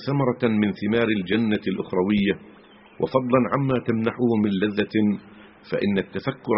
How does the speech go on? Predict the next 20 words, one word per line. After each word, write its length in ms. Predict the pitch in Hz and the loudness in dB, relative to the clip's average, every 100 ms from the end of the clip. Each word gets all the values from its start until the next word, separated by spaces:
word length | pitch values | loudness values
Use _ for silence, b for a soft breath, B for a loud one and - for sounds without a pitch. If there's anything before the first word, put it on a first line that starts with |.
| 104 | 0
في 240 | 104 104 | -4 -2
أنها 320 | 110 110 107 104 - 120 | -2 -2 0 -4 -4 -6
أثر 200 | - 113 104 98 92 | -2 0 0 0 0
من 100 | 104 92 - 95 | 0 -2 -2 -2
آثار 340 | 87 - 120 107 92 | -2 -2 -2 -2 -4
التفات 460 | - 92 120 107 95 98 | -6 -2 0 0 -4 -6
رحمة 300 | - 113 107 | -2 -2 0
الله 320 | 95 92 107 98 | -2 0 0 0
الواسعة 480 | 90 95 92 110 101 - - - - - - - - | 0 0 0 -2 -2 -4 -20 -20 -20 -20 -20 -10 -4
وتكريمة 640 | 82 85 - 104 139 135 131 110 | -2 -2 2 2 2 2 0 2
منه 160 | 127 113 104 | 2 0 -4
سبحانه 420 | - - 104 107 107 101 | -10 -2 0 2 2 0
وتعالى، 480 | 98 95 110 104 95 - - - - - 87 | 0 -2 0 0 -2 -6 -20 -20 -20 -4 4
يمنح 300 | 104 101 95 95 - | 4 4 0 -2 -4
تلك 180 | 127 - 113 | -4 0 0
النعمة 440 | 110 120 117 104 104 | 0 0 -2 0 0
لذة 320 | 110 104 101 107 92 85 | 0 -2 -2 0 0 0
عظيمة 720 | 90 120 113 101 - 98 90 | 2 2 2 0 -2 -2 2
دائمة 420 | 95 - 104 98 - - - - - - | 0 2 0 -2 -6 -20 -20 -20 -10 0
وذوقا 460 | 92 98 87 - | 4 4 4 0